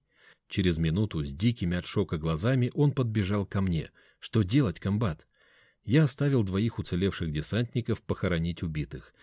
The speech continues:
и оказать помощь живым. Бурцева и своего начальника штаба, он тоже выжил, пересадил на другой танк, и мы двинулись дальше. Даже в таких случаях задержать батальон я не имел права.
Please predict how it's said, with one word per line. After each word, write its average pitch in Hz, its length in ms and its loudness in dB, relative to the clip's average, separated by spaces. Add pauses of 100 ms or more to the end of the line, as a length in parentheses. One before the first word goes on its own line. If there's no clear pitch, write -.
(140)
и 92 80 -2
оказать 80 520 -2
помощь 87 320 -4
живым. 73 480 -6 (800)
Бурцева 135 500 2
и 127 60 4
своего 95 360 4
начальника 85 540 0
штаба, 117 480 -2 (160)
он 107 180 2
тоже 95 280 0
выжил, 95 400 -2 (260)
пересадил 110 520 4
на 147 100 4
другой 95 360 0
танк, 73 400 -6 (340)
и 82 140 2
мы 90 220 2
двинулись 117 580 2
дальше. 82 500 -6 (640)
Даже 95 260 4
в - 60 -10
таких 101 320 -2
случаях 110 500 -2
задержать 82 440 0
батальон 82 520 0
я 107 240 2
не 101 220 2
имел 92 220 0
права. 76 460 -6